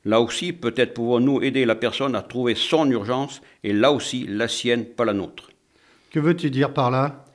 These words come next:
Speaker 1: Eh bien, nous pourrions voir l'urgence d'arrêter de consommer chez une personne atteinte d'une pancréatite alcoolique, par exemple.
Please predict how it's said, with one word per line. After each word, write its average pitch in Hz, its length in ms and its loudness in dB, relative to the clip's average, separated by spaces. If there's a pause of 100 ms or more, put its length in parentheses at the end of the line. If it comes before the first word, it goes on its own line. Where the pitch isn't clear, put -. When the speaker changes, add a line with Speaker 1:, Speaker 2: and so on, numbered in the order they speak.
(340)
Speaker 1:
Eh 151 100 4
bien, 196 280 4
nous 127 120 2
pourrions 151 360 4
voir 151 240 4
l'urgence 139 500 2
d'arrêter 127 420 2
de 120 100 0
consommer 135 560 2
chez 123 320 -2
une 120 160 -2
personne 143 480 0
atteinte 156 400 0
d'une 113 240 -2
pancréatite 127 720 -2
alcoolique, 131 500 -2
par 107 120 -2
exemple. 92 380 -6